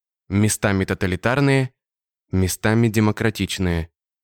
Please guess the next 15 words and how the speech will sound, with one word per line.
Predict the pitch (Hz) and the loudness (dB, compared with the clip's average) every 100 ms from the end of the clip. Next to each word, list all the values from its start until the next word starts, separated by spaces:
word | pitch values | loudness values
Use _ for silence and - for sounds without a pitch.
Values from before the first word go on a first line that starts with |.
| _ _ _ _ _ _ - | _ _ _ _ _ _ -4
Утопия | 98 147 156 147 117 | -2 0 0 2 2
быстро | 127 - 107 | 0 -2 0
оправилась | 101 - 120 113 104 - | 0 0 0 2 0 0
от | 104 | -4
катаклизмов. | - 107 - 101 90 87 80 - _ _ _ _ _ _ - | -4 -6 -2 0 0 0 -2 -6 _ _ _ _ _ _ -6
Рождаемость | 90 98 104 143 147 110 92 | -2 0 0 2 2 0 -2
восстановилась | 92 95 101 95 95 127 127 - | -6 -6 -2 0 0 2 0 -2
после | - 98 104 | -4 -4 0
незначительного | 101 98 101 95 113 110 104 98 | 0 0 0 -2 -2 0 0 0
спада. | 98 - 92 82 80 - _ _ _ _ _ _ _ _ _ _ _ _ _ _ _ - | -2 -2 0 0 -4 -8 _ _ _ _ _ _ _ _ _ _ _ _ _ _ _ -2
Миллиарды | 98 113 135 120 101 | 0 2 2 2 2
людей, | 98 98 113 131 | 0 2 2 2
живущие | 110 101 110 - 101 92 | 0 -2 -2 -4 -4 0
на | 92 | 0
островах, | 87 - 95 98 120 - | -2 -2 -2 0 -2 -4